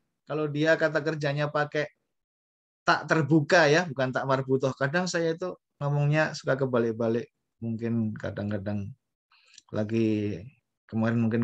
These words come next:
kurang ini, kurang, kurang konsentrasi mungkin.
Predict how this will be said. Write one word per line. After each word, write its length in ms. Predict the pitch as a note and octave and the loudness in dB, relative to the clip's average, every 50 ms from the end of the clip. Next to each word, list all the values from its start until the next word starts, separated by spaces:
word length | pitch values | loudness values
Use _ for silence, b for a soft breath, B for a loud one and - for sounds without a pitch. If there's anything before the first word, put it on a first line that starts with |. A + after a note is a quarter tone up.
| A2 | 0
kurang 320 | A2+ A2+ A2+ A2+ A2+ G#2+ G#2+ | 0 0 0 0 0 -2 -4
ini, 320 | G#2 A2 A2 G#2+ G#2 G#2 | -4 -6 -6 -8 -8 -10
kurang, 240 | - G2+ G2+ G#2+ G#2+ | -10 -10 -8 -10 -10
kurang 240 | - G#2 G2+ G#2 G#2 | -10 -8 -8 -6 -6
konsentrasi 640 | A2 G#2+ G#2+ A2+ G#2+ G#2 A2 A2 G#2 G#2 - - G#2 | -8 -8 -6 -6 -6 -2 -2 -2 -2 -4 -6 -8 -6
mungkin. 320 | G#2 G#2 G#2+ G#2 G#2+ | -6 -6 -8 -8 -12